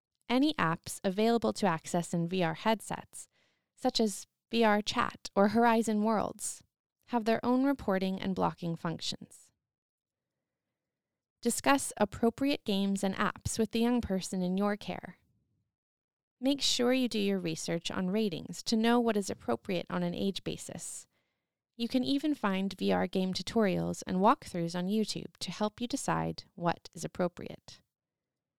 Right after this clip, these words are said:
Keep up to date with ongoing V R research. As this is a relatively new type of technology that is still in development, it's important to make yourself familiar with how it progresses.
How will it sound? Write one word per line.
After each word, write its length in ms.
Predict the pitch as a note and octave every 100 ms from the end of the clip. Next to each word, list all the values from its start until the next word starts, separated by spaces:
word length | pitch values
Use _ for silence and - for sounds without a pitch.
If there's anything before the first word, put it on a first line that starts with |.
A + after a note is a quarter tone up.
| _ _ _ _ _ _ _ _ -
Keep 260 | A#3+ -
up 200 | - A3+
to 120 | - D4
date 280 | G3 - -
with 160 | F#3+ -
ongoing 540 | G#3 A3+ G3+ G3 G3
V 180 | F#3 G3+
R 220 | G#3 F#3
research. 720 | F3+ - - - - - - - _ _ _ _ _ _ _ _ _ _
As 180 | A#3 A3+
this 260 | D4 E4
is 120 | C4+ A3+
a 80 |
relatively 640 | G#3+ A3 B3+ B3 G#3 G3 G3
new 180 | F#3+ F#3+
type 300 | - F#3+ F3+
of 80 |
technology 680 | - F3 - G3+ G3 F3+ E3+
that 140 | E3+ E3+
is 80 |
still 320 | - - A#3+ A3+
in 100 | G3
development, 800 | F3 D#3 - - F3 F#3 - - _
it's 160 | G#3+ B3
important 460 | A#3+ - D#4+ F#4
to 100 | -
make 200 | B3 A#3+
yourself 300 | A#3+ - A3+
familiar 520 | - A3 G#3+ A3+ F3+ E3
with 140 | E3
how 200 | - F#3
it 100 | E3
progresses. 760 | - E3+ F3 - - - -